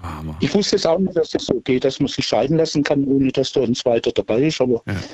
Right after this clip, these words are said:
Speaker 2: ich war immer viel unterwegs. Ich sag, wir haben gelebt wie Bruder und Schwester. War
Speaker 1: Du
Speaker 2: zwei Tage daheim, zehn Tage weg, auf Messen,
Speaker 1: Ja.
Speaker 2: Märkte, hat alle Messen in Deutschland gemacht. War da Sta-, äh, ja, was war Standleiter eben.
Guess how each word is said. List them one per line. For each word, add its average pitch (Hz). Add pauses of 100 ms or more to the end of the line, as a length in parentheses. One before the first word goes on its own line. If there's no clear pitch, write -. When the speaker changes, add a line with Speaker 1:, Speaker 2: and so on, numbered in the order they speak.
(140)
Speaker 2:
ich 127
war 143
immer 147
viel 165
unterwegs. 139
Ich 120
sag, 120 (200)
wir 131
haben 123
gelebt 127
wie -
Bruder 131
und 95
Schwester. 131 (420)
War 127
Speaker 1:
Du 127
Speaker 2:
zwei 117
Tage 104
daheim, 127
zehn 120
Tage 104
weg, 139
auf 95
Messen, 113
Speaker 1:
Ja. 107
Speaker 2:
Märkte, 120 (380)
hat 110
alle 120
Messen 127
in 113
Deutschland 127
gemacht. 127 (640)
War 117
da 113
Sta-, 123
äh, 110
ja, 110
was 104
war 101
Standleiter 107
eben. 101